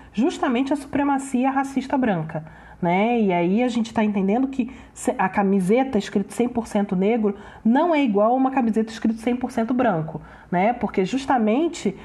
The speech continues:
né, o valor do branco, da branquitude, consiste na desvalorização do negro, né? E o negro, ao se valorizar, ele não desvaloriza o branco, ele nem consegue desvalorizar o branco, né? Mas é uma tentativa de se igualar em termos de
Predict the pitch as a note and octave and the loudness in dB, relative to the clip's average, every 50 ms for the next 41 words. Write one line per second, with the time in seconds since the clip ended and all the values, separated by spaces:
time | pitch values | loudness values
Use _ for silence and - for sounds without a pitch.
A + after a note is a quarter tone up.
0 | - - - G#3 A3 B3 B3 G#3+ A3 G#3 G#3 A3+ C#4 D#4 E4 C#4 B3+ G3 F3 G3 | -12 -4 0 2 2 2 2 2 2 2 2 2 2 2 2 2 2 2 2 2
1 | G#3 A#3+ D4+ E4+ - - - F#3 D#3+ D#3+ D#3+ F#3+ G#3+ B3 A#3+ A3+ A3 A3 G#3 - | 2 2 2 0 -2 -2 -2 -2 0 2 2 2 4 4 4 2 2 0 -2 -2
2 | - B3+ C#4 D#4 C#4+ B3+ - - B3 A#3+ - - C#4 C4+ C4+ C#4 C4+ - - - | 0 0 0 2 0 -2 -2 -2 -2 -2 0 0 -2 0 0 -2 -4 -6 -10 -10
3 | - - A#3+ C4 C#4+ E4 F#4 F4+ F4+ F4 E4+ E4+ D#4 D4 D4 D#4 D4+ D4+ D4+ - | -4 0 2 2 4 2 2 2 2 2 2 2 2 2 2 2 0 0 0 0
4 | C#4+ C#4+ E4+ E4 D#4 B3 A3+ G#3+ F#3 F3 E3 D#3+ - - - - - F#3+ F#3+ G#3 | 0 0 0 0 2 2 2 2 2 0 -2 -4 -8 -18 -12 -4 0 2 4 4
5 | G#3+ A3+ B3+ C#4+ C#4 C4 A#3 B3 D4+ D#4+ D#4+ D#4 D4+ - C#4 A3+ A#3+ A3 G#3+ G3 | 4 4 4 4 4 4 4 4 2 2 2 0 0 0 0 2 2 2 2 2
6 | G3+ G3 F#3 G#3+ B3 D4 D4+ - - - - - - A#3+ C4 D4 C#4 C#4 C#4+ D#4+ | 2 2 2 2 2 2 -2 -6 -14 -18 -8 0 2 2 4 4 4 4 4 4
7 | G4 A4 F#4 F4 D4+ C#4+ C#4 B3+ A#3 A3+ A3 A3 A3 F#3+ F#3 G3 F#3+ F#3 F#3 - | 4 4 2 2 2 2 2 2 2 2 2 2 2 2 2 2 2 2 2 2
8 | G#3 G#3 A#3 B3 D#4+ G4 G4 - - G4+ F#4+ - - - C#4+ C4 C#4+ D4+ C4+ C#4 | 2 2 2 2 2 2 0 0 0 -2 -2 -2 -2 0 2 2 2 4 2 2
9 | G#3 G3+ G3 G#3+ G#3 G3+ G3+ G3 F#3+ F#3+ F#3+ F#3 F#3 F3 F3 E3 D3+ C#3+ C#3+ - | 2 2 2 2 2 2 2 2 2 2 2 2 2 2 0 0 0 -2 -4 -8
10 | - - - - - - G#3 G#3 A#3+ C#4 C#4 C4+ C4+ C4+ - - - A#3 A#3 A#3+ | -14 -16 -20 -12 -4 0 0 2 2 2 0 0 0 -2 -2 0 0 2 2 2
11 | A3+ C4+ B3 A3+ A3+ A3+ - A#3+ B3+ A#3 - - - B3 A3 C4+ C#4+ C4 A#3 G#3+ | 0 0 0 0 -2 -2 0 0 0 0 -2 -2 0 0 2 2 2 2 2 2
12 | A3+ B3+ C4+ - A3+ A3+ A#3 B3 B3+ A3+ - - G#3 A#3 B3+ C#4+ C#4 | 0 0 0 0 0 2 2 0 0 -2 -2 -2 0 0 0 0 -2